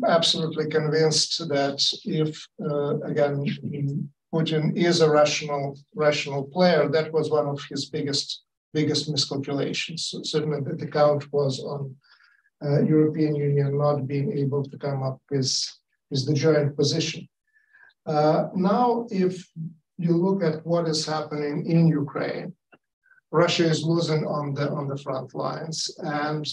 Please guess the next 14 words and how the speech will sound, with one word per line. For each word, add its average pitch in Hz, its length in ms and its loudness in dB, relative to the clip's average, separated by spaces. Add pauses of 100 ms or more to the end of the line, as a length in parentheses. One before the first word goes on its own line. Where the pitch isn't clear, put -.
the 160 80 2
big, 143 500 2 (160)
the 160 180 -2
big 180 280 4
hope 165 400 0
for 165 160 2
the 156 100 4
regime 170 720 2
is 156 360 -2
really 156 580 0
destroying 147 640 0
the 139 100 -4
Ukrainian 139 520 -2
infrastructure, - 840 -6